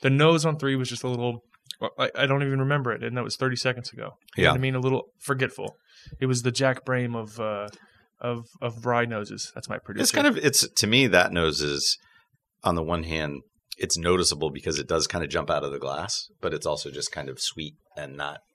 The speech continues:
Speaker 2: there's not a lot of complexity to the nose. But it is, I like it for, um, what you were saying. It, it is kind of bright and fruity, so that,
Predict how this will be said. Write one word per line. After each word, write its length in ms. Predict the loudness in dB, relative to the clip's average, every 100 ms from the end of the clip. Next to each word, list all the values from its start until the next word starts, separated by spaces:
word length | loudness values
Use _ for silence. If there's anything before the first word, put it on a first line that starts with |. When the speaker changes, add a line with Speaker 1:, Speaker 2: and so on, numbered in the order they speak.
| _ _ _
Speaker 2:
there's 200 | -4 0
not 220 | 0 0 -2
a 60 |
lot 180 | -2 -2
of 60 | -4
complexity 520 | -10 -10 -10 -10 -10
to 100 | -10
the 80 | -10
nose. 300 | -8 -6 -4
But 140 | -2 0
it 80 | 4
is, 240 | 2 2 -10 -20 -20 -20 -2
I 100 | 2
like 200 | 4 4
it 120 | 2
for, 380 | 0 2 2 2 -4 _ -10 -2
um, 420 | 2 2 -2 -12 _ -12 0
what 160 | 2
you 80 | 2
were 80 | 2
saying. 240 | 2 0
It, 80 | -6 -8 -2
it 100 | 2
is 160 | 2
kind 180 | 2 0
of 160 | -2 -4
bright 280 | -2 -4 -6 -16
and 100 | -14
fruity, 320 | -10 -8 -8 -12 _ -4
so 200 | -2 -2
that, 180 | -4